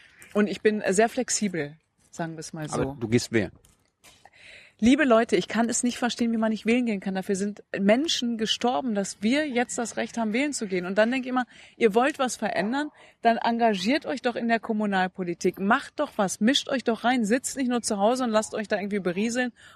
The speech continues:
Speaker 1: und euch die Versprechen zerschießen, sondern macht was. Und ja, wählen gehen ist, finde ich, echt ein Privileg. Das sag ich dann doch wieder mit meinen arabischen Wurzeln, äh,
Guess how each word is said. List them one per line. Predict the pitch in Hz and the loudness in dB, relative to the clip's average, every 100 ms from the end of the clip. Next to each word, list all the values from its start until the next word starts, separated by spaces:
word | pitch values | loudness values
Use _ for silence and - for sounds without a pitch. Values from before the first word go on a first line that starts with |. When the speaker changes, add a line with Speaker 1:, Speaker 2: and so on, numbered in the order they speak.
| - | -4
Speaker 1:
und | 208 | 2
euch | 165 196 | 2 2
die | 214 | -2
Versprechen | 208 - 269 302 285 | -2 0 -2 -2 -2
zerschießen, | - 190 - 185 - 233 | -2 -4 -2 -4 -2 0
sondern | 214 214 214 | 2 2 2
macht | 220 285 - | 2 0 -4
was. | 277 277 - _ _ _ _ | -4 -4 -8 _ _ _ _
Und | - 247 220 | 2 2 2
ja, | 196 208 190 | 2 4 2
wählen | 190 247 285 | 2 2 2
gehen | 214 214 208 | 0 0 -2
ist, | 190 - | -6 -2
finde | 208 202 | -2 0
ich, | 190 190 - - | -2 -6 -4 0
echt | 220 - - | 0 0 -6
ein | 226 | -8
Privileg. | - 233 208 226 233 185 _ - - | -4 -4 -2 0 2 0 _ -20 -2
Das | 214 | 0
sag | 220 214 - | 0 -2 -4
ich | 240 - _ _ _ - | -8 -10 _ _ _ 2
dann | 220 254 | 2 4
doch | 233 240 | 2 0
wieder | 254 240 | 4 4
mit | 214 | 4
meinen | 202 208 | 0 -2
arabischen | 202 185 196 202 208 185 | -2 -2 -2 -2 -4 0
Wurzeln, | 196 196 202 196 - _ _ _ - | 0 0 -4 -6 -8 _ _ _ 2
äh, | 190 180 | 4 4